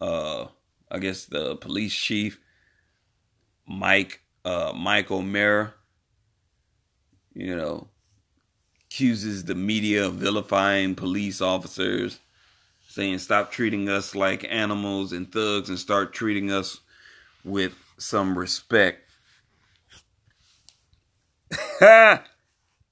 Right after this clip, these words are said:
Look here. When, when I heard this, you know, when I heard this guy put on this tough talk, you know, and project this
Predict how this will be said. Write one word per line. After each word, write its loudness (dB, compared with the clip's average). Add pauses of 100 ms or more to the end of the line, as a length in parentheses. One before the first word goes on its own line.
Look -2
here. 0 (2250)
When, 2 (1800)
when 0
I 6
heard 2
this, -2 (440)
you -2
know, 2
when 0
I 4
heard 2
this -4
guy 8
put -2
on 0
this -6
tough -2
talk, -2 (920)
you -4
know, -6
and -6
project -4
this -6